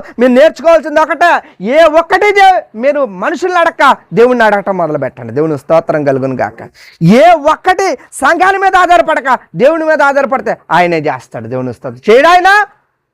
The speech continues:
పిలిచిన వాడు చేయడా ఆయన? నమ్మదగిన వాడు కదా, మనుషుల కంటే గొప్పవాడు కదా,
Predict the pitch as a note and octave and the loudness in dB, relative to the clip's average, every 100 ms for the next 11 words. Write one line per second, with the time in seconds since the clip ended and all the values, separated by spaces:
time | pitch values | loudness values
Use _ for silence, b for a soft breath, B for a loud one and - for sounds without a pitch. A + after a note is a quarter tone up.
0 | _ _ _ _ _ _ D#4 E4+ F#4+ F4+ | _ _ _ _ _ _ 0 2 4 4
1 | F4 F4 E4 F#4 G4+ G#4 G#4+ G4+ - _ | 2 2 2 4 2 2 2 0 -6 _
2 | _ _ _ _ _ _ _ _ _ - | _ _ _ _ _ _ _ _ _ -4
3 | D4 G4 G4 G4 F#4+ G4 G4 G4+ G#4 G4 | 0 2 2 4 4 4 2 4 2 0
4 | - _ _ _ F#3+ E4+ F4 G4 G4+ G4 | -6 _ _ _ -4 -4 0 0 2 0
5 | F#4+ F#4 F4+ G4+ G4+ G#4 G4+ G#4 G#4 | 2 2 2 2 2 2 2 4 2